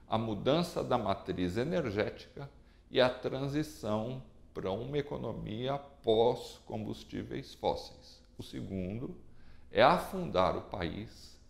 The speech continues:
ainda mais na condição de mero fornecedor de matérias-primas para o mercado mundial. Um feixe de atitudes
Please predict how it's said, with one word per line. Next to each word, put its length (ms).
ainda 360
mais 580
na 120
condição 1000
de 160
mero 440
fornecedor 1000
de 100
matérias-primas 1200
para 160
o 60
mercado 480
mundial. 480
Um 200
feixe 680
de 120
atitudes 920